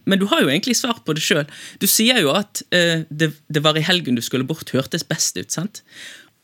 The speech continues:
Eh, vi tenker ofte på preteritum som noe vi bruker for å uttrykke fortid. Eh, «Går så vi lenge?» «Hvor var du i ferien?» Men det som er faktum er at vi bruker preteritum, eller preteritumsformer da, for å uttrykke en god del andre ting, som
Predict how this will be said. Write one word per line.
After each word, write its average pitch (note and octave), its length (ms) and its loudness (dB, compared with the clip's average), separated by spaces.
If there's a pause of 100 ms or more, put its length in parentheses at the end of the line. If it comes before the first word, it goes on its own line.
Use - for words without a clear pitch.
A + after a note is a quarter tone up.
Eh, F#3 240 6
vi - 100 0
tenker C4+ 300 2
ofte - 180 -2
på F#3+ 140 -8
preteritum F3+ 500 2
som D3 160 2
noe C#3+ 140 2
vi E3+ 80 2
bruker C#3+ 320 -2
for - 100 -4
å - 80 -2
uttrykke D#3+ 300 -4
fortid. - 580 -6 (320)
Eh, C3+ 300 4 (100)
«Går D3 240 4
så D3 160 4
vi C3 80 4
lenge?» C3+ 460 4
«Hvor C#3+ 180 4
var D3+ 220 4
du A#2+ 100 -4
i A#2 80 -4
ferien?» C#3 440 0 (100)
Men G3 240 2 (500)
det E4+ 140 2
som A3+ 140 0
er E3+ 40 -4
faktum D4+ 360 0
er A3+ 100 2
at - 60 -6
vi G3+ 80 -2
bruker A3 240 -2
preteritum, G#3 600 0 (100)
eller D3+ 220 -2
preteritumsformer E3 800 -2
da, G#3 100 2 (240)
for G#3+ 100 -2
å A#3+ 40 2
uttrykke A3+ 240 -2
en G3 80 0
god A3 160 0
del G3 160 -4
andre G#3+ 320 0
ting, C4+ 300 0 (800)
som A3+ 320 2